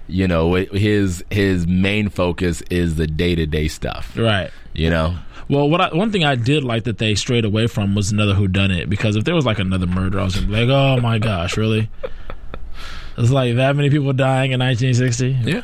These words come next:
Speaker 2: And maybe
Speaker 1: The Wild Wild West back then.
Speaker 2: Yeah, I mean, it was crazy, but still, it was just like, I prefer, I'm glad they,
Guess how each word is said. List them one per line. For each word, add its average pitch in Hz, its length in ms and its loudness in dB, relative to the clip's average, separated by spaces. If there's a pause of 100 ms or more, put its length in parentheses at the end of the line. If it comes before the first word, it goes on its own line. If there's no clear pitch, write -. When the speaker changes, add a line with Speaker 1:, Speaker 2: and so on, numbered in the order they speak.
(160)
Speaker 2:
And 92 160 -2
maybe 113 560 2
Speaker 1:
The 87 80 0
Wild 107 320 2
Wild 117 220 0
West 104 260 0
back 57 120 -8
then. 55 100 -8
Speaker 2:
Yeah, 127 260 0
I 98 40 -4
mean, 113 200 -2
it 139 60 -2
was 113 200 0
crazy, 92 440 0
but 95 420 -2
still, 107 400 -2
it 101 80 -4
was 117 140 0
just 113 180 -2
like, 107 320 -2 (1700)
I 123 120 2
prefer, 143 420 0
I'm 147 120 2
glad 143 260 2
they, 123 300 0